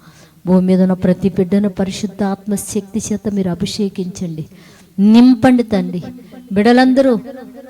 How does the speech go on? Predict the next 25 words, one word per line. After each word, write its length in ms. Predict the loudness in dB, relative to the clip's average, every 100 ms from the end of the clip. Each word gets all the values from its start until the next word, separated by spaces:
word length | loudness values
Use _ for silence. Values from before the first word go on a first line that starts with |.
| -8
రక్షణకర్తవైన 880 | -6 -4 -4 -2 -4 -2 -2 0
నీ 160 | 0 0
దగ్గరికి 460 | -2 -2 -4 -4 -4
చేరగలిగే 440 | -4 -4 -4 -6
భాగ్యం 640 | -8 -8 -6 -6 0 2
అనుగ్రహించి 480 | 2 2 0 -2 -4
సహాయం 500 | -10 -10 -8 -6 -4
చేయమని 400 | -6 -6 -6 -6
అడుగుతున్నాయినా. 600 | -8 -10 -12 -10 -10 -12 -14 -20 _ -20 _ _ -2
ఎంతమంది 520 | 0 2 0 0 0
అయితే 160 | 0
ఈ 60 | -2
మాట 340 | -2 -2 -2
సబ్స్క్రైబ్ 640 | -4 -4 -8 -8 -4 -2 0
చేసుకొని 380 | -4 -4 -8 -8
చూస్తున్నారో 680 | -8 -10 -6 -6 -4 -6 -10 -16 -20 -20 -2
వారిని, 380 | 2 4 4 2
వారి 200 | 2 0
కుటుంబాలని 640 | -2 -4 -4 -4 -4 -6
నీ 120 | -6 -8
కృపతో 500 | -8 -6 -4 -2 -2
నింపమని, 480 | -2 -6 -6 -6
వారి 220 | -6 -6 -6
అవసరాలు 500 | -6 -6 -6 -6 -6
తీర్చమని, 600 | -6 -8 -8 -10 -10